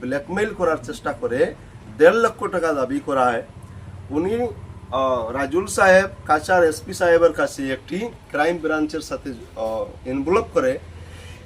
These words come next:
একটি কমপ্লেইন দেন। যেই কমপ্লেইনের অধীনে সোনাই থানার ওসি সাহেব দুইজন আসামিকে গ্রেফতার করে, আহ, গত দুই অক্টোবর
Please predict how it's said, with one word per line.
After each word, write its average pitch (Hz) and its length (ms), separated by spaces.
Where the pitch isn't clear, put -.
একটি 220 200
কমপ্লেইন 196 520
দেন। 131 180
যেই 190 260
কমপ্লেইনের 208 640
অধীনে 185 440
সোনাই 143 440
থানার 165 480
ওসি - 260
সাহেব 127 420
দুইজন 208 380
আসামিকে 185 680
গ্রেফতার 139 560
করে, 110 320
আহ, - 1040
গত 135 200
দুই 170 200
অক্টোবর 165 500